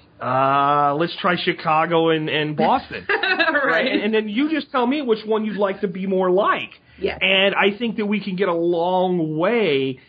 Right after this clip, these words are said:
Speaker 1: if we, uh, if we, we, we send people down the right path by saying, "Look, here's what it looks like. Here's what we can get done."
Speaker 2: Yes, absolutely. Like I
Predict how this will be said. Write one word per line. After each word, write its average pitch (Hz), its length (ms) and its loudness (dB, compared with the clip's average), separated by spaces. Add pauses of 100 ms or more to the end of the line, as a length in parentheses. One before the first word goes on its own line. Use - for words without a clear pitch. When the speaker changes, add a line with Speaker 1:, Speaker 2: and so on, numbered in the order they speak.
(240)
Speaker 1:
if 175 300 0
we, 156 400 2
uh, 143 240 2 (100)
if 151 220 -4
we, 160 240 0
we, 160 260 -4
we 156 140 -2
send 160 320 2
people 165 460 -2
down 156 340 0
the 160 100 2
right 147 400 -2
path 165 440 -2
by 139 140 0
saying, 139 420 -4
"Look, 160 240 0 (240)
here's 202 320 0
what 180 160 2
it 147 80 2
looks 156 240 0
like. 143 160 2 (160)
Here's 180 280 0
what 156 220 2
we 147 140 -2
can 139 140 -2
get 120 180 0
done." 95 300 -2 (200)
Speaker 2:
Yes, - 240 -4 (260)
absolutely. 233 680 0
Like 220 340 0
I 208 100 2